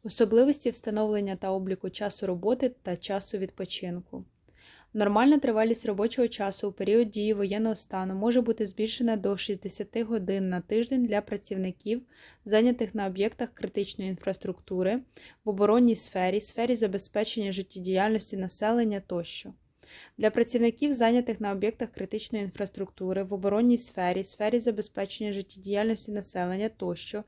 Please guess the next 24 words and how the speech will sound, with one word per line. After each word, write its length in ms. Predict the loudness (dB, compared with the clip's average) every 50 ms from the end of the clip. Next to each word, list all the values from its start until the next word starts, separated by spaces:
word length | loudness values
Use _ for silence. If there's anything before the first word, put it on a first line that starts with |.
| _ -20 -20 -20 _ _ _ _ _ _ _ -2
яким 360 | 0 0 2 4 4 4 6
відповідно 520 | 4 4 2 2 2 2 4 4 4 4
до 160 | 2 2 0
законодавства 760 | 0 -2 -4 -2 -2 -2 -2 0 0 0 0 -2 -4 -4 -6 -6
встановлюється 680 | -4 -6 -6 -6 -4 0 2 4 4 2 2 0 -2
скорочена 520 | -4 -4 -4 -2 -2 -2 -2 -2 -2 -2 -2
тривалість 520 | -2 -2 0 2 2 2 2 0 -4 -4
робочого 480 | -4 -2 0 -2 -2 -2 -2 -2 -2 -2
часу. 540 | -4 -4 -2 -2 -2 -2 -4 -8 -10 -12 -12 _ -20 -20 -20 _ -6
Тривалість 460 | 0 4 6 6 6 6 4 2 2
робочого 420 | 2 4 4 2 2 2 0 0
часу 420 | 0 0 0 0 0 0 0 -2 -2
у 40 | -2
період 420 | 0 0 4 4 6 4 4 2
дії 260 | 0 -2 0 0 0
воєнного 480 | 0 0 -2 -2 -2 -2 -4 -4 -6 -6
стану 340 | -6 -4 -2 0 2 2 2
не 140 | 2 2
може 380 | 2 2 2 0 0 0 -2 -2
перевищувати 760 | -2 0 0 0 2 2 0 0 0 -2 -2 -2 -2 -4 -6
сорок 580 | -6 -4 -2 0 2 2 2 0 -2 -6 _ _ _ _ _
годин 520 | -8 -6 -6 -4 -2 -2 -2 -2 -4 -4 -4
на 120 | -4 -4
тиждень. 540 | -6 -6 -8 -8 -8 -8 -10 -10 -10 -10